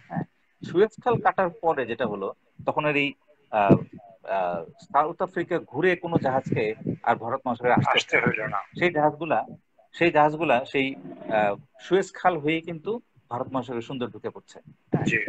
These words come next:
Speaker 1: তো তখন যেটা হলো যে তখন স্টিম শিপের, আহ, ইয়াতে চলে আসে, তখন পালতোলা জাহাজ কিন্তু আর নেই। আঠারোশো সত্তর সালের পর থেকে সব কিন্তু স্টিম শিপে চলে গেল।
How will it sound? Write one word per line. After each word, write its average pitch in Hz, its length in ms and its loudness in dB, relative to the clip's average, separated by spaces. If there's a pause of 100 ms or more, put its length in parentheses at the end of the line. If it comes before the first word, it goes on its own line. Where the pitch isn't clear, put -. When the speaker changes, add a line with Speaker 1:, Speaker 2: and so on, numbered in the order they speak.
(100)
Speaker 1:
তো 143 60 -2
তখন 185 280 0
যেটা 170 180 -2
হলো 139 400 0
যে 113 180 0
তখন 143 300 -6 (160)
স্টিম 170 340 -2
শিপের, 165 340 0
আহ, 110 460 -8
ইয়াতে 113 240 -4
চলে 104 140 -6
আসে, 113 140 -12
তখন 123 280 -6 (200)
পালতোলা 131 400 2
জাহাজ 113 220 0
কিন্তু 113 220 -4
আর 98 60 -4
নেই। 87 160 -10
আঠারোশো 110 400 -4
সত্তর 120 240 -14
সালের 120 200 -8
পর 123 180 -6
থেকে 147 140 -10
সব 113 120 -6
কিন্তু 170 340 -10 (360)
স্টিম 151 320 -6
শিপে - 240 -6
চলে 98 200 -4
গেল। 90 120 -10